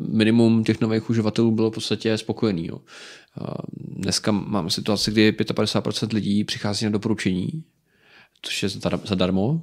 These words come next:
Eh, a předtím jsme vůbec netušili, eh, že to jako, tohle to jako jde a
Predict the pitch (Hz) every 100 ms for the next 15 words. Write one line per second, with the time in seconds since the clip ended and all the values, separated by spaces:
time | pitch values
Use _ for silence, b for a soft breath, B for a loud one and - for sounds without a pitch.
0 | - 101 95 92 92 92 - - B B
1 | - - 90 92 92 - 58 60 120 -
2 | 104 104 104 107 104 101 104 107 - 107
3 | 104 104 110 104 101 104 104 110 101 110
4 | - 107 101 - 101 113 98 101 127